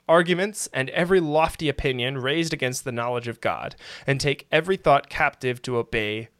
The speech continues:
Christ." But at the same time, so obviously that's calling us to a lot of boldness, be very bold. But at the same time, we need to humble ourselves, be humble in our perspective towards others and God. Ephesians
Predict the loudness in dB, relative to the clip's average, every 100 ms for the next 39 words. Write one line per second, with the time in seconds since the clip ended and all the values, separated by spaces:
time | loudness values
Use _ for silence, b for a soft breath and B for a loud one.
0 | _ 2 4 4 -2 -12 B B B B
1 | B _ 0 4 6 4 0 -2 0 0
2 | 0 2 4 4 2 -4 0 0 0 -2
3 | -2 -2 -4 -6 -2 -2 -2 -6 -8 -10
4 | -8 -6 2 4 4 4 2 0 -10 -12
5 | -6 0 0 0 -4 -6 -12 -16 _ 0
6 | 2 2 -2 -2 -2 0 2 2 2 -2
7 | -4 -4 -6 -8 -2 4 4 4 2 2
8 | 0 -2 -2 -2 -4 -6 -4 0 2 4
9 | 4 4 2 0 -2 -4 -4 -4 -10 -6
10 | -6 0 0 2 -2 -4 -8 -2 0 0
11 | -2 -10 _ _ 6 6 6 -2 -6 -8
12 | -6 -6 -4 -6 -8